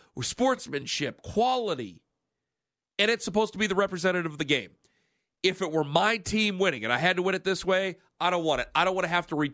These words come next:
I don't wanna have to go back at fans for the rest of my life. I don't wanna have to explain it for the rest of my life.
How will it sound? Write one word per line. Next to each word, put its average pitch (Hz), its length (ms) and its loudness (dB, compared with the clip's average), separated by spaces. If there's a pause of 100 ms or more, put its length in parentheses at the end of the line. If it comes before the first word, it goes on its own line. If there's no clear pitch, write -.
I 151 120 4
don't 180 280 0
wanna 165 140 2
have 160 160 0
to 127 480 -4
go 175 140 2
back 190 260 0
at 196 100 -4
fans 185 520 -2 (220)
for - 120 -6
the 151 80 2
rest 180 240 0
of 185 60 -4
my 185 100 4
life. 175 380 2
I 165 60 0
don't 180 80 2
wanna 170 100 0
have 160 80 -2
to 156 80 -6
explain 202 500 0
it 208 100 0
for 190 100 -2
the 190 60 2
rest 180 220 0
of 175 40 -8
my 175 100 2
life. 165 340 2